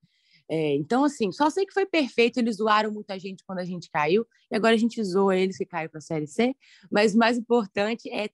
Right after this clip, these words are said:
pegar a taça com a vitória, né? Porque também o jogo da taça, não ganhar, ia ser meio sem graça. Mas foi perfeito, eu tô muito feliz, e assim, a gente tá vivendo os dias de glória.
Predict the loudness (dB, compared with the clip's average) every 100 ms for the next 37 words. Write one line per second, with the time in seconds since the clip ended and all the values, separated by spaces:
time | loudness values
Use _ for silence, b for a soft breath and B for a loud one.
0 | -10 -2 0 4 2 0 0 0 0 -2
1 | -14 -6 -4 -4 -4 0 0 0 -10 -8
2 | -6 -4 -4 -4 b b -2 2 2 4
3 | 2 2 2 2 2 -4 -6 -4 -6 -4
4 | -2 -2 -4 -8 -6 -6 -4 -4 -2 0
5 | -2 -6 _ _ _ -4 0 0 0 -2
6 | 0 0 0 -2 -2 -2 -2 0 -2 0
7 | 2 2 2 -2 -4 -12 B B B 6
8 | 6 6 4 6 4 2 -4 -16 B B
9 | B 2 6 6 4 2 0 0 0 2
10 | 2 4 4 2 0 0 2 -2